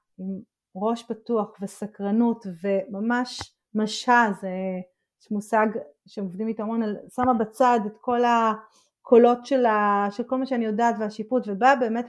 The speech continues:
פתוחה, אז משהו, אה, חדש ייוולד שם. וזה, בהקשר הזה ממש של מודל ההקשבה שלא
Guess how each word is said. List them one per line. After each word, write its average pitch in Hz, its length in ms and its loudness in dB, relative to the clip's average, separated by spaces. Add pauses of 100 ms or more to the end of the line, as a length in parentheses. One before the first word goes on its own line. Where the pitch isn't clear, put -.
פתוחה, 269 400 0 (800)
אז 185 240 -4
משהו, 285 540 2 (300)
אה, 190 260 -8
חדש 220 420 -4
ייוולד 202 420 -2
שם. 175 260 -8 (500)
וזה, 185 560 -4
בהקשר 190 240 -2
הזה 320 180 0
ממש 302 300 -4
של 254 100 0
מודל 226 240 0
ההקשבה 254 500 0
שלא 240 300 0